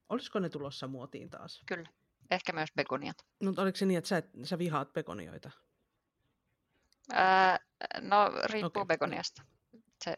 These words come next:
Speaker 1: Joo.
Speaker 2: ihan ta-, joo.
Speaker 1: Hyvä. Tota, aloitetaan loppuhässäköinti, koska ko-, koko
Speaker 2: Joo.
Speaker 1: jakso on ollut vähän hässäköintiä. M-, meidät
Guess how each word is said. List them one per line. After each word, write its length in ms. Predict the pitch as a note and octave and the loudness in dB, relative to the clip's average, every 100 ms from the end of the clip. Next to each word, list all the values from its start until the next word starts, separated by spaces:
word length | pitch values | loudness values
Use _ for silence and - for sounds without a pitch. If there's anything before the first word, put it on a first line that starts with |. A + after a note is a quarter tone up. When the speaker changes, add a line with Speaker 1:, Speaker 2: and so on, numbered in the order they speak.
| - | -2
Speaker 1:
Joo. 100 | F#3 | -2
Speaker 2:
ihan 120 | F3 - - | -2 -4 -4
ta-, 80 | F3 - D3 | -4 -6 -8
joo. 100 | C#3 - - | -8 -10 -2
Speaker 1:
Hyvä. 180 | B3+ F3+ - - - _ - - | 0 0 -2 -20 -20 _ -8 -2
Tota, 440 | F3+ F#3 F3+ E3 E3 - - - - - - | 0 4 4 4 0 -10 -16 -16 -16 -16 -2
aloitetaan 460 | G3+ G#3 G3+ F3+ F3 | 2 2 2 2 4
loppuhässäköinti, 1080 | G3 G#3 E3+ D#3+ D3 D#3+ - D3+ D3 D3+ - - - - - _ | 4 2 0 0 -2 -4 -2 -2 -2 -6 -8 -20 -20 -20 -20 _
koska 440 | D#3+ C3+ - D#3 - C3+ - | -10 -8 -4 -4 -4 -6 -4
ko-, 60 | F3 - - - - | -4 -6 -14 -18 4
koko 200 | B3 A3+ | 8 8
Speaker 2:
Joo. 60 | - | 6
Speaker 1:
jakso 320 | E3 - C#3 | 4 0 -4
on 100 | B2+ | -4
ollut 180 | C#3+ D3 | -6 -6
vähän 240 | D#3 C#3+ | -4 -2
hässäköintiä. 640 | E3 D#3 C#3 C#3+ C#3 A#2 C#3+ - - - - _ _ - - | -2 -4 -6 -6 -6 -8 -10 -14 -20 -20 -20 _ _ -20 -10
M-, 200 | D#3 D3+ - - | -6 -6 -10 -12
meidät 800 | D#3+ D#3+ D#3 D3+ C3+ - - | -6 -2 -2 -2 -4 -8 -18